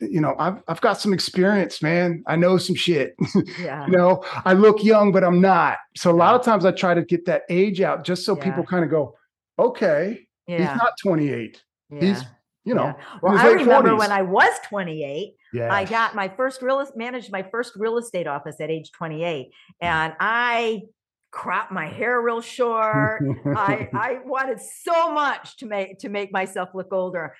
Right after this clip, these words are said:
Speaker 2: instead of
Speaker 1: Yeah.
Speaker 2: having the long flowing hair and stuff.
Speaker 1: Right.
Speaker 2: You know, I did. I dressed in suits and, and I, you know, I,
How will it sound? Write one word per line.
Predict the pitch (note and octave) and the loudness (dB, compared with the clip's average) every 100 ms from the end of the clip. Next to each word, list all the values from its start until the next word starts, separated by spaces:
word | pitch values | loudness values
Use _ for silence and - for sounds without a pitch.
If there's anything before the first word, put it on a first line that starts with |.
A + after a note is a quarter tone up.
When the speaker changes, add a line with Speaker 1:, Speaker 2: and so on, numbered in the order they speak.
| - | -12
Speaker 2:
instead | G3 A3 | -6 -2
of | F#3+ | 0
Speaker 1:
Yeah. | G#3 | -2
Speaker 2:
having | G3 G3+ | -4 -6
the | F#3+ | -6
long | F#3+ G3+ | -6 -6
flowing | G#3 G3+ G3 F#3+ F#3+ | -8 -4 -2 -2 -4
hair | G3 G3 G3 | -2 0 -2
and | G3 | -4
stuff. | - G3+ G3 G3 - | -6 -4 -4 -6 -8
Speaker 1:
Right. | A#2+ C3 | -4 -2
Speaker 2:
You | |
know, | F#3+ F#3+ F#3+ F3+ | -2 -2 -2 -4
I | G#3+ | -4
did. | A#3 A3 G#3 F3+ | -6 -8 -6 -4
I | F3 | -6
dressed | F#3 G3+ G3+ G3 | -8 -10 -10 -14
in | D#3+ - _ _ | -18 -20 _ _
suits | - - D4+ C#4 C4+ C4+ - | -20 -8 -2 -2 -2 -6 -8
and, | F#3 D3+ C#3+ | -8 -8 -12
and | D#3+ E3+ | -10 -10
I, | D#3+ D#3+ D#3+ | -8 -10 -8
you | F#3 | -8
know, | E3 | -8
I, | E3 | -8